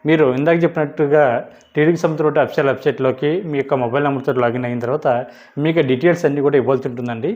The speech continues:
మీ యొక్క ఈమెయిల్ ఐడీ, మీ యొక్క ఆధార్ కార్డు నెంబరు, మీ యొక్క అడ్రస్, ఇంత ఎవరైతే లక్కీ డిప్లో పాల్గొంటున్నారో వాళ్ళ యొక్క పూర్తి పేరు, ఏజ్, మేల్ అయితే మేలు, ఫీమేల్ అయితే ఫీమేల్, అదేవిధంగా ఆధార్ కార్డు నెంబరు, ఆధార్ కార్డు ఐడీ,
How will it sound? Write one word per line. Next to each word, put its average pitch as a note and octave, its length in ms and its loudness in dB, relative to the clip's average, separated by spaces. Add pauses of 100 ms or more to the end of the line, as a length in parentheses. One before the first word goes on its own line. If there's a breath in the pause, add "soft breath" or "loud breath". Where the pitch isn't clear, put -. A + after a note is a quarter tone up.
(340 loud breath)
మీ C#3 60 0
యొక్క C#3 120 0
ఈమెయిల్ B2+ 420 2
ఐడీ, A#2+ 420 0
మీ C#3 120 -6
యొక్క C3+ 120 -6
ఆధార్ A#2 320 0
కార్డు A2+ 260 -4
నెంబరు, A2+ 400 -4 (300 loud breath)
మీ C#3 120 0
యొక్క C3 180 0
అడ్రస్, B2+ 500 0 (560 loud breath)
ఇంత D3 220 0
ఎవరైతే D#3 400 4
లక్కీ C#3 240 0
డిప్లో C3+ 260 0
పాల్గొంటున్నారో A#2+ 720 0 (400 loud breath)
వాళ్ళ C#3+ 140 2
యొక్క C#3+ 180 0
పూర్తి D3 460 0
పేరు, B2 400 0 (100)
ఏజ్, B2 500 0 (140)
మేల్ C3+ 200 2
అయితే B2+ 240 0
మేలు, B2 440 -2 (280 loud breath)
ఫీమేల్ D3 280 2
అయితే C3 200 0
ఫీమేల్, A#2 520 -8 (420 soft breath)
అదేవిధంగా D#3 400 2
ఆధార్ C3 240 0
కార్డు B2 260 -2
నెంబరు, A#2+ 340 0
ఆధార్ C3+ 300 2
కార్డు C#3 220 0
ఐడీ, A2 340 -2